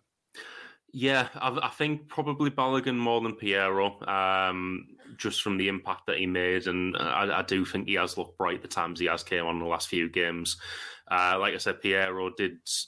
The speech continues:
in, in my opinion, look a little bit rusty yesterday. Um, but I was reading a article in Northern Echo this morning, uh, where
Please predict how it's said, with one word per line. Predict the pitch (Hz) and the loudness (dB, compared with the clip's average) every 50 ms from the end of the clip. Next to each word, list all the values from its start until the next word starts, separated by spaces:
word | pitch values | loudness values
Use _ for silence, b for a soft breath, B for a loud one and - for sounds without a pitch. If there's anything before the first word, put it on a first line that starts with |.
| - _ | -8 _
in, | 117 104 90 98 - | -4 -2 -2 0 -2
in | 104 95 92 | -2 -2 0
my | 92 87 85 87 | 0 0 0 0
opinion, | 87 87 - 92 92 90 85 87 87 87 | -2 -2 -4 -4 -4 -4 -6 -6 -4 0
look | 87 87 87 85 - 95 | 0 2 2 0 0 0
a | |
little | 90 85 65 62 85 - | 2 2 2 0 0 0
bit | 87 85 - - | 0 0 0 0
rusty | - 95 85 - - - 90 | -2 -2 -2 -2 -2 0 0
yesterday. | 90 87 - - - 95 87 90 92 92 95 90 - - - | 0 0 0 -2 -4 -2 0 2 2 2 2 0 -2 -2 0
Um, | 98 90 90 87 85 87 85 85 82 - | 2 2 4 2 2 0 0 -2 -4 -2
but | 78 | -2
I | 78 | 0
was | 90 85 | 0 0
reading | 95 90 85 87 90 | 0 0 0 2 2
a | 87 87 87 87 85 - - _ _ B B B B B B B B B 95 | 2 2 2 2 0 -2 -8 _ _ B B B B B B B B B 0
article | 98 101 98 - - 104 95 | 0 0 0 -2 -2 0 0
in | 90 90 | 2 2
Northern | 90 87 87 82 - 90 | 2 2 2 0 0 -2
Echo | 90 87 - 110 92 90 87 | -2 -2 0 0 2 4 4
this | 87 85 - - | 4 2 2 0
morning, | 107 92 90 92 90 92 92 92 90 - | 2 2 2 4 2 2 0 -2 -4 -4
uh, | - 98 92 90 87 87 87 90 90 | -2 0 2 2 2 2 2 2 2
where | 82 87 90 87 85 82 | 2 2 2 2 0 0